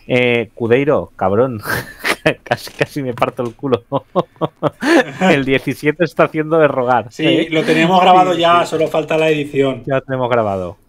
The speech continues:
Speaker 2: Falta la edición. Hemos tenido un problema con el ordenador, pero solo falta editarlo. Grabado está de hace semana y media más o menos.
Speaker 1: Semana y media, sí.
Speaker 2: Y solo falta editarlo.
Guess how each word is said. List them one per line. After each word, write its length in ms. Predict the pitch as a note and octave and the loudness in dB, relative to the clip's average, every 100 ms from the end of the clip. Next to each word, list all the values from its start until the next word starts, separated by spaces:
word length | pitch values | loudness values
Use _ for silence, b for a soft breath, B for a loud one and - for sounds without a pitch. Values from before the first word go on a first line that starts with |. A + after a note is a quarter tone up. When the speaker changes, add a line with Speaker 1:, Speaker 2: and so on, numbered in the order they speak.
| - | -12
Speaker 2:
Falta 200 | B2+ C#3+ | -10 -4
la 100 | C#3+ | 0
edición. 400 | C3+ C3 B2 A#2 | -2 -2 -8 -8
Hemos 180 | A#2 A#2 | -8 -6
tenido 200 | C#3+ C3+ | -4 -4
un 60 | |
problema 300 | C3 C3 C3 | -4 -4 -4
con 140 | B2+ B2+ | -6 -6
el 60 | |
ordenador, 640 | B2 A#2+ A#2+ B2 C3 C#3 C#3+ b b b b b _ | -8 -8 -10 -6 -6 -8 -12 b b b b b _
pero 440 | C3 A#2 G#2+ G#2+ G#2 G2+ G2 G2+ | -12 -10 -10 -10 -10 -10 -10 -12
solo 160 | - B2 | -10 -8
falta 600 | B2+ B2 C3+ C3+ C3+ C#3 | -8 -4 -2 0 0 0
editarlo. 460 | C3+ C3 B2 A#2+ A2 | -2 -4 -4 -6 -8
Grabado 340 | G#2 G#2 A#2 | -8 -6 -6
está 340 | B2+ - B2 B2+ | -8 -6 -6 -6
de 80 | |
hace 400 | A#2+ A#2+ B2+ B2+ | -8 -10 -12 -12
semana 300 | B2 A#2 A2 | -12 -14 -16
y 40 | A2+ | -16
media 220 | A2 A2 | -14 -12
más 160 | G#2+ G#2+ | -12 -12
o 40 | |
menos. 440 | G#2+ A2+ C#3 D3+ _ _ - | -14 -12 -12 -14 _ _ -14
Speaker 1:
Semana 240 | G#2+ G#2+ | -8 -8
y 40 | G2+ | -8
media, 340 | G2 G2 F#2+ | -10 -10 -12
sí. 120 | - | -12
Speaker 2:
Y 20 | |
solo 200 | A#2+ A#2 | -12 -10
falta 440 | A2+ A#2+ A#2+ B2+ B2+ | -8 -8 -8 -8 -8
editarlo. 500 | A#2 A2 G#2 G2+ F#2+ | -10 -12 -12 -14 -18